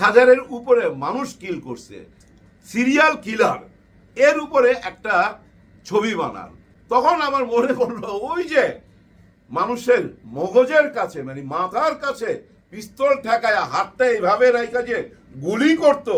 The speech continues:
আর ওই রক্তটা আর মগজগুলো তার হাতে আইসা ছিটকায়া পড়লে গরম গরম অনুভব করত, তার ভিতরে চেতনা আসতো, ওই লোকটাই জিয়াউল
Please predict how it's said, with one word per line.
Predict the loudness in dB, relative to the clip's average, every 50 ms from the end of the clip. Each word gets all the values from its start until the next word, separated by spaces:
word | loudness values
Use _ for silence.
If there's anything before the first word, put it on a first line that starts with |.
| -2 -4 -6 -14 _ _ _ _ -4
আর | -2 -2 0
ওই | 0 0
রক্তটা | 2 4 4 2 2 -2 -6 -4 -4 -2 0 2
আর | 2 4 4 2 2
মগজগুলো | 0 -2 0 0 0 -2 -4 -6 -4 -4 -4 -4
তার | -4 -6 -6 -6
হাতে | -4 -4 -4 -4 -2 -2 -2
আইসা | -2 -2 -2 -4 -2 -2 -2 -4 -6 -12 _ _ _ _ _
ছিটকায়া | -6 -6 -6 -6 -4 -2 2 4 6 6 4
পড়লে | 4 0 -4 -6 -4 -6 -6
গরম | -6 -4 0 2 4 4 4 2 0 -2 -6
গরম | -4 -2 0 0 0 -2 -6
অনুভব | -10 -8 -4 -4 -2 2 4 4 4 2 0
করত, | -6 -6 -6 -6 -10 -10 -10 -10 -14 _ _ _ _
তার | 0 2 2 2 2 -2
ভিতরে | -8 -10 -8 -6 -4 -4 -4 -4 -6 -12
চেতনা | -8 -6 -6 -4 -4 -4 -4 -4 -2
আসতো, | -2 -2 -2 -4 -6 -12 -14 -12 -12 -12 -14 -16 _ _ _ 0
ওই | 0 2 2 2
লোকটাই | 0 0 -2 -2 -2 0 2 4 4 4 2 -2 -12 -16 _ _ _ _ -20 -18
জিয়াউল | -12 -4 0 2 4 6 6 4 2